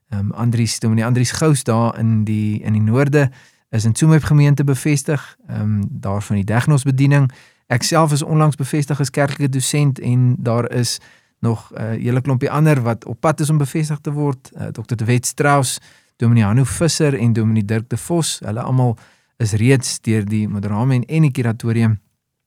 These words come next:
goedgekeur as kerklike dosente. Maar Prof, veral van Prof se kant af wat nou oor jare met hierdie goeters te maak het en deel is van hierdie wêreld,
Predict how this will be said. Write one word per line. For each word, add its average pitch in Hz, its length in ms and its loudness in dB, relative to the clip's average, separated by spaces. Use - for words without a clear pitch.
goedgekeur 127 440 0
as 117 100 2
kerklike 110 400 -2
dosente. 117 500 -2
Maar 120 120 -4
Prof, 147 360 0
veral - 300 -2
van 165 120 2
Prof 160 200 2
se - 80 0
kant 165 240 2
af 165 60 4
wat 143 120 2
nou 139 140 0
oor 151 100 2
jare 123 260 4
met 156 140 6
hierdie 123 180 2
goeters 131 260 -2
te 139 100 0
maak 117 300 4
het 147 280 2
en 139 160 4
deel 117 180 4
is 151 100 4
van 135 120 2
hierdie 113 260 4
wêreld, 98 420 0